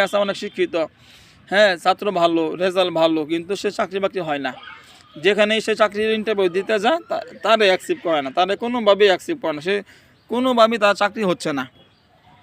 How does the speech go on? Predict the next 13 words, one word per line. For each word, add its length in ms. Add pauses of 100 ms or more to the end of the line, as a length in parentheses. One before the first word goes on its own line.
(1120)
অনেকে 340
আছে 140 (100)
বিদেশ 300
গেছে, 220 (420)
বিদেশ 260 (120)
গেছে 200 (100)
অনেক 180
বছর 240
যাবৎ, 300
বিদেশ 340
থেকে 260
আসে, 260 (520)
কোনোভাবেই 880